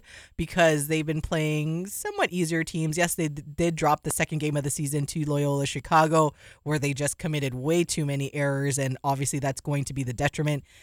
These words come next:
He said it also in there where you have Tread, who's just become quite the server, but he didn't, he didn't wanna completely build him up there. He <laughs> wanted to make sure he's still being realistic,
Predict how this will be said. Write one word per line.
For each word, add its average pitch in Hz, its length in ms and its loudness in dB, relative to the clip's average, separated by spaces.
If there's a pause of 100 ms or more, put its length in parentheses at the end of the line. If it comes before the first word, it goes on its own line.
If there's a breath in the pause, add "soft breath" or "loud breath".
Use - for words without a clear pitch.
(140 soft breath)
He 165 120 -4
said 156 180 2
it 147 80 2
also 147 380 2
in 143 100 0
there 143 220 2
where 139 260 0 (260 soft breath)
you 156 140 2
have 143 140 2
Tread, 151 400 2
who's 139 280 -2
just 143 300 -4
become 143 420 -2
quite 151 360 0 (100)
the 131 140 -2
server, 214 760 6 (640)
but 160 200 6 (100)
he 175 160 -6
didn't, 156 340 -4 (140)
he - 140 -6
didn't 165 180 2
wanna 139 180 0
completely 139 440 -4
build 120 200 -4
him 117 100 -4
up 117 120 -6
there. 120 160 -6
He 131 100 -2
<laughs> - 20 2
wanted 131 260 2
to 320 160 2
make 330 200 2
sure - 140 4
he's 262 160 0
still 226 240 2
being 214 240 0
realistic, 170 560 2